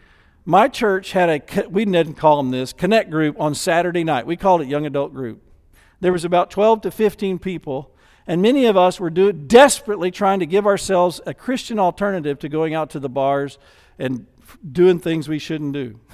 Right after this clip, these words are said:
<laughs> And we stayed around the Word of God. I was in that group four years, Mary too, before we left for me to go study. I finished college and me to go study for the ministry. And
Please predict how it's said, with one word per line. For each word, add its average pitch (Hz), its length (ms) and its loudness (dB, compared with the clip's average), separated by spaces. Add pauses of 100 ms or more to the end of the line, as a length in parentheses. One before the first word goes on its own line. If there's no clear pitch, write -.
<laughs> - 80 -14 (340)
And 165 120 -2
we 165 80 0
stayed 196 320 0
around 175 260 2
the 156 100 0
Word 151 220 -2
of 139 100 -8
God. 131 360 -2 (640)
I 220 160 8
was 277 200 2
in 214 100 0
that 196 180 0
group 175 220 0
four 185 280 0
years, 151 360 -6
Mary 151 320 -2
too, 151 280 -4
before 143 320 -4
we 156 120 -2
left 151 400 -2
for 143 160 -6
me 147 180 -2
to 147 140 -6
go 139 160 -4
study. 143 500 -4
I 131 60 -6
finished 151 320 -6
college 143 420 0
and 120 140 -10
me 139 120 -4
to 139 80 -8
go 131 140 -6
study 139 480 -6 (300)
for 151 260 0
the 135 260 -2
ministry. 139 680 -6 (260)
And 127 260 -10